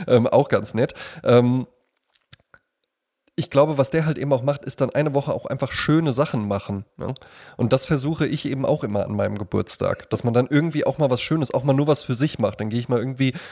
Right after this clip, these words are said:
äh, ein bisschen Graffiti malen oder sowas, ja, oder in die Sauna oder so, ja.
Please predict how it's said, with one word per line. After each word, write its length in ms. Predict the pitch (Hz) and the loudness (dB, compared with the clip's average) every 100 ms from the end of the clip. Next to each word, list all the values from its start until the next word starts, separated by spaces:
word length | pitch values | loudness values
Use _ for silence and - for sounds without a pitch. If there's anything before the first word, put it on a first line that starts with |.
| - - | -18 -2
äh, 100 | 127 | 2
ein 140 | 131 135 | 2 0
bisschen 240 | 139 156 | -2 0
Graffiti 400 | 156 - 143 139 | 0 0 0 2
malen 520 | 117 113 113 117 120 | 4 6 6 4 0
oder 280 | - 113 113 | 0 2 2
sowas, 420 | 107 107 113 110 | 0 2 2 2
ja, 80 | 120 | 0
oder 100 | 120 120 | 2 2
in 160 | 127 | 0
die 80 | 139 | 0
Sauna 640 | 123 110 127 127 120 120 | 2 4 6 6 8 6
oder 260 | 95 113 113 | 4 2 0
so, 380 | 107 113 113 110 | 0 0 0 0
ja. 240 | 85 110 | 0 -2